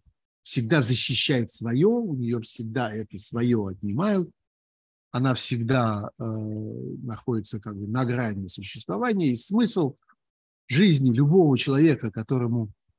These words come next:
посчастливилось родиться в России, потом в Советском Союзе, потом опять в России, это погибнуть за эту страну.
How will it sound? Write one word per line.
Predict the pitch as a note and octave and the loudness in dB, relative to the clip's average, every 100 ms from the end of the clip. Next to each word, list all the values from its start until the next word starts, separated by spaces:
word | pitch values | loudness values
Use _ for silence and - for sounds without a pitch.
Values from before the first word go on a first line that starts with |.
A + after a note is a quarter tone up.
| _ _ | _ _
посчастливилось | C#3+ - D#3+ G3 D3+ B2+ A2 C3 | 0 2 2 4 4 4 2 -2
родиться | C3+ B2+ A2+ - | -2 -2 -4 -6
в | G#2+ | -4
России, | A#2 - A3 G#3 D#3+ | -4 0 4 6 4
потом | A#2+ A#2 | 2 -2
в | A2 | -2
Советском | B2 - C3+ | -2 -2 -2
Союзе, | B2+ F#3 G#3 D#3+ C3+ | 0 2 4 2 0
потом | A#2 A2+ | -2 -4
опять | A2+ A#2+ A2+ | -4 -4 -4
в | D3 | -4
России, | E3 - B3 A3+ F3+ _ _ - - _ _ _ _ G#3 | -6 -2 0 0 -2 _ _ -20 -20 _ _ _ _ -2
это | G3 F#3 | 0 2
погибнуть | F3 D3+ F#3+ E3+ D#3 B2 | 4 4 4 6 4 4
за | C3+ | 2
эту | C#3 C3 | 2 0
страну. | - - G2+ | -6 -8 -10